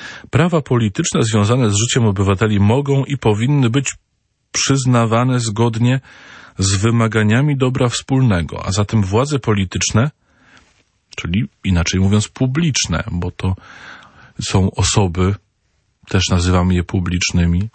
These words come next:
osoby, które w taki, a nie inny sposób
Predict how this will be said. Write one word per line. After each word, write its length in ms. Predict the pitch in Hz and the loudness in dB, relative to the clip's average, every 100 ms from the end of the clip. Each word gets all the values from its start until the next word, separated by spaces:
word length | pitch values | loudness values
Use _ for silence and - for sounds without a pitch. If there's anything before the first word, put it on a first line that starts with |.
| - | -10
osoby, 500 | - - 85 90 92 | -4 -2 0 -2 -4
które 400 | - - 85 85 - - - - - _ - | -4 -2 0 -2 -6 -20 -20 -20 -20 _ -6
w 240 | - 92 | -4 -2
taki, 300 | - 95 - | -2 -2 -2
a 80 | 90 | 0
nie 140 | 90 92 | 2 2
inny 340 | 95 92 90 | 2 2 0
sposób 680 | - - 87 - 82 - | -2 -2 -2 -2 -6 -10